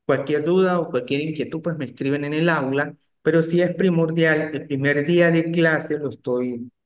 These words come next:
comunicando que por favor la tercera no puede faltar nadie porque tienen que exponer su, eh, eh, proyecto de vida laboral. Entonces, para que con tiempo les aviso para que se organicen y, y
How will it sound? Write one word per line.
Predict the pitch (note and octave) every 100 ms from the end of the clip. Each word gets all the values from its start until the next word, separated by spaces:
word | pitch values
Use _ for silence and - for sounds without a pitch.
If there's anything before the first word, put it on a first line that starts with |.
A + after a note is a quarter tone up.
| _ _ _ _ _ -
comunicando | D3+ D#3+ E3 E3 D3+ C#3 C3+
que | A#2+
por | - A#2
favor | - A2 C3
la | C#3 C#3+
tercera | C#3+ C#3 - D#3 D3 D3+ - - _
no | C3+ C#3+ C#3+
puede | D3+ F3 G3
faltar | F#3+ C3 - G2 A2+
nadie | B2 C#3 D3+ F#3
porque | E3 D#3 A#2+
tienen | A#2 A#2 A#2+
que | A#2+
exponer | A#2+ C#3 C3+ C#3 C#3
su, | - _ - - F3+ G3+ G3+ - _ _ _
eh, | C#3 B2+ C3+ -
eh, | A#2+ A#2 A2+
proyecto | C3+ C#3+ - D3
de | C3
vida | A#2 B2
laboral. | B2 A#2+ - - _ _ _ _ -
Entonces, | - B2 -
para | - B2+ A#2
que | A2 A2+ - _ _ _
con | C3+ C3+
tiempo | D#3+ E3 G3+
les | F3 C3+
aviso | C3 B2+ C3+ F#3+ F3+
para | C3 A#2
que | -
se | -
organicen | B2 A#2 A2 C#3 F3+ E3+ G#3+
y, | F#3 C#3 - - _ _
y | - A#2+ A#2